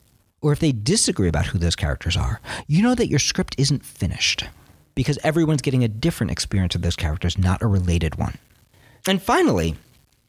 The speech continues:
as you're listening to all these answers, and notice that none of these answers are about fixing your script, and none of these answers are about, "Is it good?"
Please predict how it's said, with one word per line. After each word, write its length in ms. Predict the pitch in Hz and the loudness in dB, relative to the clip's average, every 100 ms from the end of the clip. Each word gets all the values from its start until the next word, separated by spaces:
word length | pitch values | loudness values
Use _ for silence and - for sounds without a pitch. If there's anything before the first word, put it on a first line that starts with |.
| - | -6
as 160 | 147 196 | -2 2
you're 100 | 214 | 2
listening 400 | 185 262 349 269 | 2 2 2 2
to 100 | 139 | 4
all 120 | 107 | 2
these 200 | 98 95 | 2 0
answers, 440 | 76 82 - - - - _ _ _ | 0 -2 -2 -4 -6 -10 _ _ _
and 120 | 143 | 0
notice 180 | 175 165 | 0 0
that 140 | 175 | 0
none 260 | 139 147 180 | 2 2 2
of 80 | 185 | 2
these 160 | 139 | 2
answers 320 | 110 107 107 95 | 2 0 2 0
are 60 | |
about 240 | 95 98 - | 0 -2 -4
fixing 420 | - - - 80 | -8 -4 -2 0
your 100 | 82 | 0
script, 420 | - 73 - - - _ _ _ _ - | -2 -4 -6 -12 -14 _ _ _ _ -2
and 80 | 98 | 0
none 100 | 180 | 2
of 60 | |
these 160 | 240 226 | 2 2
answers 320 | 196 190 165 | 2 2 0
are 20 | |
about, 180 | 143 135 | 0 0
"Is 140 | 123 | 0
it 100 | 123 | -2
good?" 280 | 107 135 - | -2 -2 -4